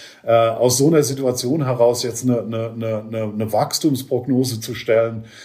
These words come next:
ist, glaube ich, extrem, äh, ähm, äh, riskant und auch gar nicht, ähm, das, äh, Zeichen der Zeit. Ich glaube, das Zeichen der Zeit ist, auf sich zu fahren,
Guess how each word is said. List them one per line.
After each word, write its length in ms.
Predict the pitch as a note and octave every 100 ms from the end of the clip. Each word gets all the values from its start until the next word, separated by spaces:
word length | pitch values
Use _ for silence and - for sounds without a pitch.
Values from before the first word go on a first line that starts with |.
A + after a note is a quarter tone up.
| -
ist, 200 | C3 A#2+
glaube 260 | B2+ A2+ A2
ich, 160 | G#2+ -
extrem, 680 | - - A#2+ B2 B2 G#2+ - _ _ -
äh, 340 | A#2+ G#2+ G#2+ G#2 -
ähm, 540 | A#2+ A2 A2 A2 A2 -
äh, 40 | G#2+
riskant 1600 | G2+ G#2 G#2 G#2 A2 G#2+ A2 A2 B2 - A#2+ C3+ F#3 - - _ _
und 280 | D#3 D#3+ -
auch 240 | C3 A2+
gar 220 | - A#2
nicht, 360 | B2 G#2+ - -
ähm, 260 | A#2+ A2+ A2
das, 400 | A#2+ - - -
äh, 180 | A2+ G#2+
Zeichen 460 | - A#2 B2 B2+
der 160 | A#2+ G#2
Zeit. 320 | - G#2 G#2+
Ich 100 | -
glaube, 180 | B2 B2
das 180 | A#2+ -
Zeichen 360 | A#2+ D3+ D#3
der 140 | C3 A2
Zeit 360 | B2 A#2+ B2+
ist, 300 | B2 A2+ - - -
auf 160 | G#2+
sich 360 | - F3 F#3 -
zu 100 | E3
fahren, 560 | - C3+ C3 C3 C3